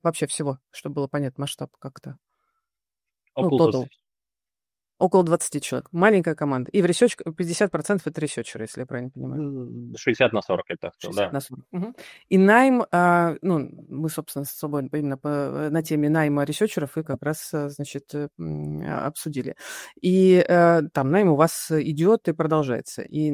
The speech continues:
Speaker 1: насколько я
Speaker 2: Да.
Speaker 1: помню, там ты рассказывал, что как раз, э, ну вот давай не буду я тебе з-, говорить, что ты мне уже рассказывал, <laughs> давай зададим во-, задам вот тебе, м, прямой вопрос. Э, скажи, пожалуйста, вообще, как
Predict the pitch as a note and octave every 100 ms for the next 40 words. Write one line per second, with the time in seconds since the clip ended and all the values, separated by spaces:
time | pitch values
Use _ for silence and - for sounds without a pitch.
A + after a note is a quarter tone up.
0 | - D3+ D3+ - F3 D#3 D3+ E3 C#3+ C3+
1 | C#3+ D3 D#3 - A#3+ A3 F3+ - E3 C3+
2 | - F3 - - - - _ _ - D#3
3 | D#3 D3+ D3 D3 D#3+ _ _ _ _ _
4 | _ _ G#3 G3 E3 E3+ G#3 E3 D3+ C#3
5 | B2+ C3 C3+ C3 D#3 E3 D#3+ - F3 E3+
6 | E3+ D#3+ E3+ - C4 G3+ D#3+ F3+ G3 F3+
7 | E3+ F3 E3+ D#3+ D#3+ D#3+ E3 D#3 D3+ -
8 | D3+ D3+ D3 D3+ D#3 D3+ - E3+ D3 C#3+
9 | C#3+ A#3 - - D#3+ D3+ - D#3 G3 F#3+
10 | E3+ D#3 D#3 D3 - E3 - F3 F3 -
11 | - -